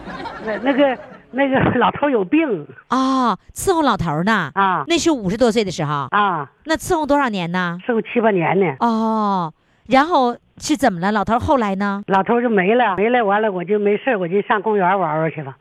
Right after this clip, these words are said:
Speaker 1: 上公园儿，呃，认识那些老太太都会唱歌，我就搁那听着，听着他就认熟悉了。
Speaker 2: 啊。
Speaker 1: 完，他就教我，我也可爱学。
Speaker 2: 你，你，
Speaker 1: 给老太太
Speaker 2: 你觉得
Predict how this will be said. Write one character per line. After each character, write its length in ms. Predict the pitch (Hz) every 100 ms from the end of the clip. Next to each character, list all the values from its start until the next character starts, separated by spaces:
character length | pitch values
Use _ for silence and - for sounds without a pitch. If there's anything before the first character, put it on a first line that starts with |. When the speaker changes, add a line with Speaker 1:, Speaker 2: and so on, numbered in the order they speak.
| -
Speaker 1:
上 140 | - 480
公 140 | 247
园 80 | 233
儿， 100 | 226 - -
呃， 260 | 233 208 208
认 220 | 254 247
识 80 | 233
那 140 | 240
些 100 | 233
老 140 | 208 151
太 280 | - 247
太 120 | 185 175
都 120 | 196
会 140 | 233
唱 260 | - 214 180
歌， 180 | 156 151 - - - _
我 100 | 180
就 100 | 190
搁 100 | 208 196
那 120 | 208
听 320 | - 190 180
着， 80 | 170
听 260 | - 247
着 80 | 262
他 140 | 190 233
就 80 | 240 220 - -
认 240 | 285 302 214 -
熟 180 | 220
悉 140 | 254 262
了。 260 | 202 185 -
Speaker 2:
啊。 400 | 269 269 247 233 _
Speaker 1:
完， 200 | 196 196 - _
他 120 | -
就 100 | 220
教 300 | 220 220 214
我， 240 | 202 156 156
我 100 | 196
也 100 | 202
可 240 | - 196
爱 120 | 202
学。 400 | - - 160 185 262
Speaker 2:
你， 220 | 262 285
你， 140 | 262
Speaker 1:
给 60 | 233
老 80 | 226
太 0 |
太 0 |
Speaker 2:
你 40 |
觉 200 | 220 240
得 160 | 311